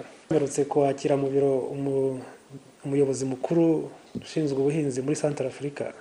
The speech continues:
Tuvugana kureba uko u Rwanda rwatangira kohereza imbuto muri Centrafrica.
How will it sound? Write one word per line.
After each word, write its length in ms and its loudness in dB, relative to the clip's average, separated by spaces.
Tuvugana 400 6
kureba 240 8
uko 240 8
u 80 0
Rwanda 320 -2
rwatangira 720 0
kohereza 320 0
imbuto 320 -2
muri 100 -4
Centrafrica. 680 -6